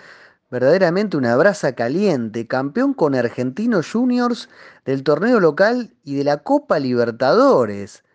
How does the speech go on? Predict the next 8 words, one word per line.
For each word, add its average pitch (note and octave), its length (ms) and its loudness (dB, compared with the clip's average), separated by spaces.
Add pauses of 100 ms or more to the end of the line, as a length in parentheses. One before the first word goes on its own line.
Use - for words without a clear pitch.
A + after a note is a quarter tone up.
(320)
La A#2+ 180 -4
única D3+ 540 0
copa B2 320 -2
que A2 120 -6
tiene B2 260 -6
el A2+ 120 -4
bicho. F#3 480 0 (640)
Y A2 600 -6